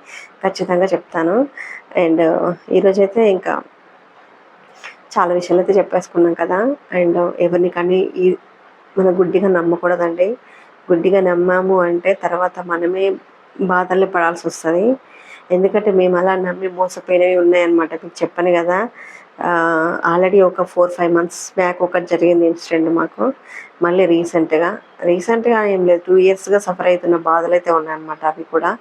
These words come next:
ఇలా రకరకాలుగా నాకు ఇలా ఉన్నాయి, ఇంకొకరికి ఇంకొకలాగా ఉంటాయి. ప్రతి లైఫ్లో, ప్రతి ఒక్కరి లైఫ్లో, ఆ, ఇలాంటి సిచ్యువేషన్స్ వస్తూ ఉంటాయి.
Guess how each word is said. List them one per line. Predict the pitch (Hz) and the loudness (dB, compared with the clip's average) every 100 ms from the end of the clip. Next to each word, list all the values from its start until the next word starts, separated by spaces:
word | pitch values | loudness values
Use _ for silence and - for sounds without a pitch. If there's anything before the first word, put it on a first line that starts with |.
| - - - - - - - | -12 -18 -14 -14 -18 -10 0
ఇలా | 254 | 2
రకరకాలుగా | 233 214 208 202 202 196 196 208 - - | 2 0 0 0 0 0 0 -2 -4 -2
నాకు | 185 175 180 190 | 2 2 0 0
ఇలా | 190 214 | 2 4
ఉన్నాయి, | 262 220 202 196 214 | 2 2 2 2 4
ఇంకొకరికి | 202 196 180 190 190 | 4 2 -2 0 0
ఇంకొకలాగా | 180 185 190 180 185 226 220 | 0 -2 0 0 0 -2 -2
ఉంటాయి. | 196 170 170 - - - | -2 -2 -2 -2 -12 -8
ప్రతి | 165 160 175 | -6 0 0
లైఫ్లో, | 175 175 175 208 196 | 2 0 0 2 2
ప్రతి | 190 180 175 | 0 -4 0
ఒక్కరి | 175 170 165 | 0 0 0
లైఫ్లో, | 165 170 - 185 - - - - - - - | 0 -2 0 0 0 -8 -18 -16 -16 -10 -4
ఆ, | 170 165 165 165 - _ - 196 | 0 2 0 -2 -6 _ -4 0
ఇలాంటి | 196 196 190 | 2 0 -4
సిచ్యువేషన్స్ | 180 175 185 180 180 165 | -10 -2 -2 -2 -6 -6
వస్తూ | 165 - 175 | -6 -4 -2
ఉంటాయి. | 165 165 165 | -2 -2 -2